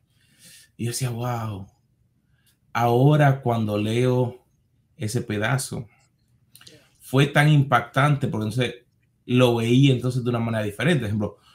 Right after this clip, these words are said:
no era nuevamente ver un castillo de Inglaterra. O sea, y mencionó eso porque muchas veces en las películas, pues tenemos los castillos de Inglaterra,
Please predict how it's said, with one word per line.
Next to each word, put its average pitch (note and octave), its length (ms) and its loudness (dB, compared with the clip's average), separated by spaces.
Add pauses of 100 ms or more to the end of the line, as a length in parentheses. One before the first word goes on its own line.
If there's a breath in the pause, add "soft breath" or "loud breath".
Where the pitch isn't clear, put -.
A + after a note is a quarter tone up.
(200 soft breath)
no B2+ 260 4
era D#3+ 220 6
nuevamente C#3 920 2 (540)
ver C3 500 2
un D3 280 2
castillo C#3+ 1160 0 (420)
de C3+ 180 4
Inglaterra. A#2+ 1040 0 (920)
O - 20 -20
sea, G2+ 140 -4
y F#2+ 80 -2
mencionó G2+ 440 -4
eso C3+ 180 -2
porque A#2+ 400 -2 (340 loud breath)
muchas C3 260 0
veces E3 280 0
en C3+ 100 0
las B2 120 -2
películas, A#2+ 800 -4 (420)
pues - 180 -4
tenemos B2+ 360 4
los C3+ 120 4
castillos C3+ 460 -2
de B2 60 -2
Inglaterra, G#2 760 -8